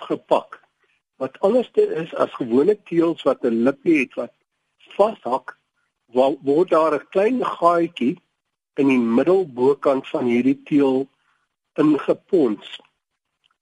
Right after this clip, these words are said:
Dan word dit met 'n staalspykertjie op hierdie latte vasgepak. Die volgende ry word dan bo-oor gepak, dat hy so amper die helfte van die teël oorvleuel en so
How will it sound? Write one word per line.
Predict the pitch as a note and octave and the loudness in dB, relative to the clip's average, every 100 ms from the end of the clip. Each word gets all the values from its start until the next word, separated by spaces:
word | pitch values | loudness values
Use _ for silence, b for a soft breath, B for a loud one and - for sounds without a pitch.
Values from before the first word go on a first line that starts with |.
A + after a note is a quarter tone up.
| _ _ - | _ _ -4
Dan | C3 F#3+ A3+ | 0 0 2
word | G#3+ G#3+ | 0 2
dit | F#3 - | 0 -2
met | D#3 | -2
'n | E3+ - | -2 -6
staalspykertjie | - D3+ E3 - - C#3 B2+ C3+ - C3 C3+ _ _ _ _ | -2 0 0 -4 -2 -2 0 -4 -2 -4 -4 _ _ _ _
op | D#3+ D3 | -4 -2
hierdie | B2+ B2+ C3 | 0 0 0
latte | A2+ A2+ - C3+ | 2 0 -2 -8
vasgepak. | - D3+ B2+ - D#3 - - - - _ _ _ _ _ | -2 -2 -2 -6 -8 -4 -6 -6 -20 _ _ _ _ _
Die | - - | -14 -2
volgende | - G3 - G#3 G3 | 2 2 0 0 2
ry | D3+ C#3+ F3+ | 2 0 0
word | D#3+ D3 C#3 | 0 0 2
dan | A#2+ A#2 | 0 -2
bo-oor | A2 C3+ A3 G3+ F3 | 0 0 2 2 0
gepak, | - E3+ - F#3 - _ _ _ _ _ | -4 -12 -2 -2 -2 _ _ _ _ _
dat | - C#3 | -6 -2
hy | D#3+ | 0
so | - C#3 | -2 0
amper | F#3 F3 G3+ | 0 0 0
die | G3 | 2
helfte | D#3 E3 - F3 | 2 -2 -4 -4
van | - D#3+ | -2 -2
die | C#3 | -2
teël | - D#3 C#3+ D#3+ | -2 0 0 0
oorvleuel | A#2 - - F3 F#3+ G#3 A3 _ _ _ _ _ _ | -4 -6 -4 2 2 2 -4 _ _ _ _ _ _
en | - C#3 B2 | -2 -2 0
so | - F#3 | 0 0